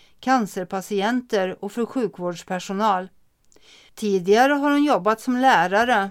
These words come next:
på Sörängens folkhögskola skrivarlinje i Nässjö. Skriva sig fri, biblioterapi i praktiken av Maria Bom är utgiven på Studentlitteratur A B.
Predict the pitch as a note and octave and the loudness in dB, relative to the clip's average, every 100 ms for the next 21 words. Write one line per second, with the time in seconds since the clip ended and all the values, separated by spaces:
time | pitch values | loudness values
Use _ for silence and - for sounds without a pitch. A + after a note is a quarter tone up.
0 | - F#3 - B3 A#3+ G#3 G3 F#3+ G3+ A#3 | -8 -12 -4 0 0 0 -6 -6 -4 -4
1 | A#3+ - - C4+ G#3 G3 F#3 - - G3+ | -6 -14 -4 -4 -4 -6 -8 -10 -6 -2
2 | G#3+ A3+ - - C4 A#3+ E3 E3 E3+ F3+ | 0 -2 -4 -8 -6 -4 -4 -2 -2 -4
3 | G3 A3 A#3 G#3+ A#3 A3+ E3 - A3 G3+ | -4 -2 -2 -4 -4 -4 -8 -6 -4 -4
4 | - _ _ _ _ _ _ _ _ - | -6 _ _ _ _ _ _ _ _ -18
5 | - - B3+ A#3+ G#3+ A3+ B3+ B3 A3+ C#4+ | -14 -6 -4 -2 -2 -2 -2 -4 -4 -4
6 | B3+ E3 E3+ _ _ _ - F3+ A#3+ F3 | -4 -6 -16 _ _ _ -12 -6 -6 -6
7 | F3+ F#3+ G3 G#3+ G3 G3 A#3+ C4 C4 G3+ | -4 -2 -2 -2 -2 -2 -2 -4 -4 -6
8 | G3 F#3+ A3 A3+ - B3+ C#4 - A3 G3 | -10 -8 -4 -6 -4 -6 -6 -2 -2 -2
9 | G3 F#3 A3+ A3+ A#3 A#3+ B3 A#3 E3+ F3+ | -6 -6 -4 -2 -2 -2 -2 -2 -4 -6
10 | F3 F3 - - _ - C4 C#4 C#4+ A#3 | -8 -12 -20 -20 _ -2 0 2 0 -4
11 | D3+ - F3 F#3+ G#3+ A3 G#3 A3+ G#3+ - | -6 -6 -4 -2 -2 -2 -2 -6 -4 -10
12 | G#3 A3+ D#3 - F3 E3+ F3 F3 - G3 | -4 -4 -4 -8 -10 -10 -10 -10 -6 -2
13 | G#3 F3+ F#3+ D#3+ D#3 F#3+ G3 | -2 -4 -4 -4 -4 -6 -6